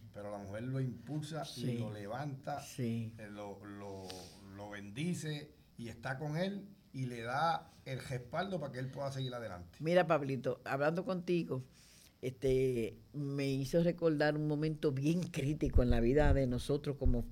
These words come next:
Speaker 2: esposo, mi, mi esposo y yo. Él era gerente de la emisora Guava por veintiséis años. Y de momento surgió una situación en la que él tuvo que salir de la emisora. Este, y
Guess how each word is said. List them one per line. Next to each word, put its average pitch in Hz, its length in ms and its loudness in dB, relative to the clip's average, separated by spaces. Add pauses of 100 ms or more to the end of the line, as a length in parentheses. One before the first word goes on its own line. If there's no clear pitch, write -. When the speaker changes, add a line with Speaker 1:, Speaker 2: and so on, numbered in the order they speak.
(100)
Speaker 2:
esposo, 147 540 2
mi, 135 280 0
mi 127 100 0
esposo 139 340 -4
y 151 100 0
yo. 120 200 -4 (640)
Él 160 200 6
era 190 220 6
gerente 170 480 2
de 156 100 2
la 135 60 -2
emisora 131 380 0
Guava 160 340 2
por 139 180 -2
veintiséis 120 800 -2
años. 110 360 -4 (800)
Y 165 140 2
de 180 140 6
momento 190 480 2
surgió 202 320 2
una 190 140 4
situación 185 720 2
en 151 160 0
la 143 240 0
que 139 340 2
él 147 220 0
tuvo 170 260 0
que 147 140 -2
salir 127 380 -2
de 131 180 4
la 123 120 0
emisora. 104 680 -4 (640)
Este, 147 640 2
y 139 760 0